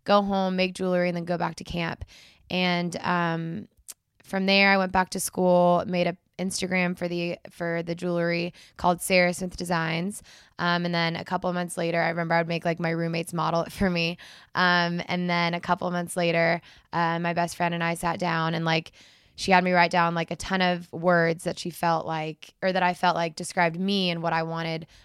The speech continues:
uh, the business to look like. And at the time, I wasn't even really thinking of it as a business, just as, like, a fun Instagram account.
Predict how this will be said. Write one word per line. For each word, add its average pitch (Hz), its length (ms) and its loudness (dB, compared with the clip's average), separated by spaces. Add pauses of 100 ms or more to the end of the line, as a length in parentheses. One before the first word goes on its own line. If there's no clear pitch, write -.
(120)
uh, 160 500 2
the 165 500 -2
business 175 360 -4
to 165 120 -4
look 165 120 -4
like. 170 180 -4
And 254 60 -2
at 254 60 -2
the 269 60 -4
time, 240 200 -2
I 208 80 4
wasn't 185 220 2
even 170 140 -6
really 165 180 -2
thinking 165 280 -6
of 160 80 -4
it 160 80 -2
as 156 100 -4
a 160 60 -4
business, 160 320 -4
just 180 220 -6
as, 170 80 -8
like, 170 100 -6
a 170 80 -4
fun 170 160 -4
Instagram 165 480 -4
account. 165 380 0